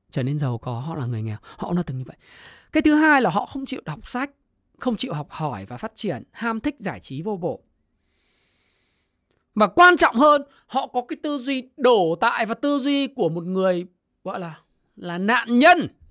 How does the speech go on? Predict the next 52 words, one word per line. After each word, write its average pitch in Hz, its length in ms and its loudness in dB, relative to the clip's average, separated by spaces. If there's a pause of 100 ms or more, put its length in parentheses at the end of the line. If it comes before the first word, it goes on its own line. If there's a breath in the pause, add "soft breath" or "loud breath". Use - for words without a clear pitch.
(880)
Tôi 214 120 0
là 180 120 -2
nạn 160 300 -10
nhân 190 220 -8
của 110 280 -16
cái 165 60 -16
sự - 200 -12
giáo 127 180 -10
dục. - 220 -4 (260 loud breath)
Tôi 254 140 4
là 233 80 0
nạn 208 280 -4
nhân 240 220 -2
của 175 120 -10
cái - 160 -10
xã - 240 -6
hội 247 260 -2
này. 123 160 -6 (260 loud breath)
Tôi 262 120 6
là 226 100 0
nạn 254 280 -2
nhân 277 220 -2
của 240 200 -8
những 180 220 -8
cái 330 120 -10
thằng 277 220 -6
bơm 320 220 4
thổi 339 200 6
bất 220 120 8
động - 160 0
sản. 170 220 0 (220 soft breath)
Tôi 285 140 4
là 254 100 2
nạn 302 320 0
nhân, 359 220 2 (340 soft breath)
nạn 311 200 2
nhân 415 160 2 (100)
của 269 140 6
một 240 80 0
cái 285 100 0
xã 381 100 4
hội 370 360 4 (120)
không 392 320 2
có 311 320 6
công 359 160 0
viên 330 240 2
việc 262 180 -2
làm 190 240 2
đầy 185 140 4
đủ 170 180 2
tử 147 160 -8
tế. 147 260 -2